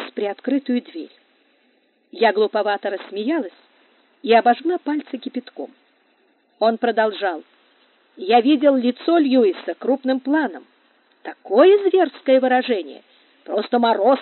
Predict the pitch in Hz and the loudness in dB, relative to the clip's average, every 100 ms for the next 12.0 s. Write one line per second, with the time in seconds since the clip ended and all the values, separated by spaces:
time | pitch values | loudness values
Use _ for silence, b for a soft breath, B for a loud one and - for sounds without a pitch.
0 | - 220 - 190 - 123 _ _ _ _ | 0 -4 -2 -8 -8 -18 _ _ _ _
1 | _ _ _ _ _ _ _ _ _ _ | _ _ _ _ _ _ _ _ _ _
2 | _ - 466 220 196 196 208 196 202 196 | _ -4 -2 0 -2 -4 -4 -4 -6 -10
3 | - 208 196 - 202 202 - 196 202 190 | -10 -10 -8 -10 -8 -10 -12 -12 -10 -12
4 | 190 - 196 190 185 202 _ _ _ - | -14 -10 -8 -8 -12 _ _ _ _ -20
5 | - 427 415 196 - 170 165 147 _ _ | -4 -2 -2 -10 -10 -12 -12 -16 _ _
6 | _ _ _ _ _ _ _ _ _ _ | _ _ _ _ _ _ _ _ _ _
7 | _ _ _ _ _ _ _ _ _ _ | _ _ _ _ _ _ _ _ _ _
8 | - 277 247 226 - 226 233 220 208 202 | -2 0 -2 -6 -4 -2 -2 -6 -10 -14
9 | _ _ _ _ _ - 208 220 - 233 | _ _ _ _ _ -6 -2 -2 -2 -2
10 | - 247 185 - 196 196 175 202 180 170 | 0 -2 -2 -8 -4 -4 -4 -8 -10 -12
11 | 175 - 190 - - - - 311 - - | -10 -8 -8 -8 -16 -10 -4 -4 -6 -16